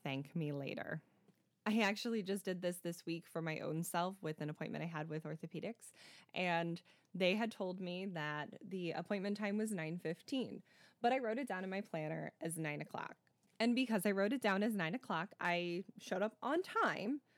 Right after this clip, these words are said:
'cause I have gotten to that point where I really am not late often or at all anymore, which I'm very proud of myself for. But the last time I was on this hospital campus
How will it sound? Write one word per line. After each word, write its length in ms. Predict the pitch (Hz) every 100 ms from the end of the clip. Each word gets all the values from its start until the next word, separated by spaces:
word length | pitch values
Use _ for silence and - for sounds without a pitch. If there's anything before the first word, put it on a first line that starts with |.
| _ -
'cause 160 | 202
I 100 | 208
have 220 | 208 202
gotten 300 | 233 196 -
to 100 | 220
that 200 | 190 180
point 280 | - 180 185
where 380 | - 170 165 -
I 60 | 190
really 640 | 190 233 262 254 240 - _
am 140 | 196 196
not 280 | 196 -
late 360 | 180 185 170 - _ _
often 480 | 165 165 - 165 156
or 200 | - 147
at 80 | 147
all 220 | - -
anymore, 440 | - - - - 175
which 200 | 170 -
I'm 140 | 240
very 160 | 262 254
proud 240 | 196 170
of 80 | 165
myself 380 | 160 170 - -
for. 280 | - - - _ _ -
But 460 | 220 302 185 - - _ _ _ _ _ _ _ -
the 100 | 214
last 580 | 208 202 202 233 - -
time 480 | - 254 190 180
I 140 | - 190
was 240 | 190 190
on 480 | - 175 170 170 175
this 220 | 170 175
hospital 500 | - 175 - 175 165
campus 640 | - 175 165 156 156 -